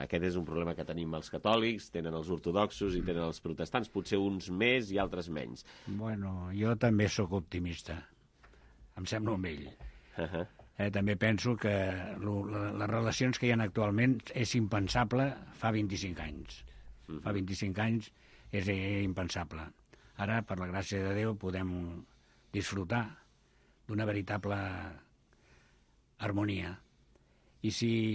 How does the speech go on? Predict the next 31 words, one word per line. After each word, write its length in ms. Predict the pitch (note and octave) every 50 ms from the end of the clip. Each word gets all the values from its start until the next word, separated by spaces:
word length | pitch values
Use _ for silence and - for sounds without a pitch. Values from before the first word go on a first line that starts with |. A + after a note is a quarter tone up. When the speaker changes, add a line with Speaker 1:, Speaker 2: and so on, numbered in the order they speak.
| G#2
Speaker 2:
a 60 | A2 A2
vegades 380 | A2 G#2+ C3 C#3+ D3 C#3+ A#2+ C3
em 140 | B2 A#2 G#2
queixo 340 | - B2+ A#2 - - A2+ G#2+
de 140 | G#2+ G#2 F#2+
que 180 | - G#2+ G#2 G#2 G2 G2 - E2+
va 140 | G#2+ A2+ A2+
molt 240 | A2+ A2+ A2 G#2 G#2
lent, 260 | G#2 G#2+ G#2+ A2+ B2 A#2 - _ - _ _ _ _ _ _ _ _
és 120 | - G#2+ -
que 160 | - A#2 A2
poder 360 | F#2+ - A2+ G2+ A2+ A#2 A#2 A2
les 320 | A2 G#2+ G2+ G2 G2 -
feines 360 | - - G#2+ A2 A2 A2 G#2 G2
de 120 | G#2 G2 E2
punt 300 | G#2+ A2 G#2+ G#2+ A2+ G#2+ - - _ _ - _ _ _ _ -
són 240 | - A#2 G#2+ G2+ G2
lentes, 580 | G2 F2+ E2+ D#2 - E2+ E2 - - - - - _ _ _
però 160 | G2+ F#2+ F2
són 160 | F#2+ A2+ G2 F#2
maques. 540 | F2 E2 D#2 - D2+ D#2+ - - - - - _ _ _ _ _ - - -
Speaker 1:
Mhm. 280 | - - - - B1+ - - _ _ _ -
Speaker 2:
Eh, 760 | G2+ G2+ G#2 G#2 G2+ G2+ G2+ G2+ G2 G2 G2+ G2 - - A#2 A2+
és 60 | G2+
veritat, 440 | A2+ G#2+ G#2+ G2 A2 A#2 G#2 G2+ - _ - - - - -
és 80 | F#2+ G2
veritat 420 | G2+ G2 F#2+ G2 A2+ A2+ A2+ G#2 - - - - _ _ _ _ _ - _ -
que 80 | - G#2
s'ha 120 | - G#2+
aconseguit 500 | F#2+ G#2+ G#2+ G#2 - A2+ G2 F#2+ F#2 F2
molt. 340 | G2 A2+ A2+ G2+ F#2 D2+